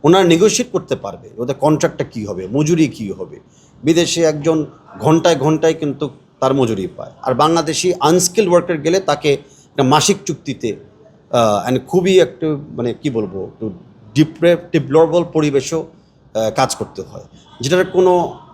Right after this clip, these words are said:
আইনি কোনো সুযোগ সুবিধা সেও পায় না। আর বাংলাদেশে ফেরত আসার পরে তো কোনো স্বীকৃতিও সে পায় না। তো আমরা হোলিস্টিকভাবে দেখতেছি যেন ওই সফট স্কিল ব্যা-, ব্যাপারটাকে সবাই গ্রহণ করতে পারে। তো সবগুলি সফট স্কিল তো হলো যে যার মতো করে যারা সফট স্কিল তৈরি করে নিতে পারে।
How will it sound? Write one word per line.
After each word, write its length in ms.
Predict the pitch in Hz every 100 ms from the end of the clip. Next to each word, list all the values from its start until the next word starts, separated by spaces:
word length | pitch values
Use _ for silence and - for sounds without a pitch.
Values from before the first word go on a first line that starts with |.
| -
আইনি 340 | 151 165 180 175
কোনো 260 | 170 156
সুযোগ 200 | 147 147
সুবিধা 240 | - 151 147
সেও 200 | - 160
পায় 160 | 160 180
না। 180 | 208 - - _ _ -
আর 80 |
বাংলাদেশে 560 | 104 156 165 156 147 156
ফেরত 240 | - 143
আসার 180 | 139 139 139
পরে 180 | 135 135
তো 220 | 139 123 -
কোনো 180 | 127 120
স্বীকৃতিও 440 | - - 120 120
সে 160 | 98 95
পায় 120 | - -
না। 120 | - _ _ _ _ -
তো 60 |
আমরা 280 | 127 160 185
হোলিস্টিকভাবে 680 | 131 151 180 180 196 160 135
দেখতেছি 480 | 98 - - - - _ _ _ 101
যেন 120 | 123
ওই 80 | 185
সফট 200 | - 127
স্কিল 260 | - 135 117
ব্যা-, 180 | 113
ব্যাপারটাকে 680 | 98 107 104 - 107 185 220 - _ -
সবাই 120 | 113
গ্রহণ 200 | 104 117
করতে 240 | 101 - -
পারে। 140 | - - -
তো 80 | 240
সবগুলি 320 | 254 262 139
সফট 300 | - 160 175
স্কিল 300 | - 214 214
তো 180 | 202 202
হলো 180 | 196 190
যে 280 | 107 160
যার 260 | 160 160 156
মতো 240 | 151 156
করে 320 | 147 151 147 143
যারা 220 | 127 123
সফট 260 | - 127
স্কিল 280 | - - 123
তৈরি 240 | 117 123 113
করে 160 | 107
নিতে 220 | 98 85
পারে। 260 | 87 - -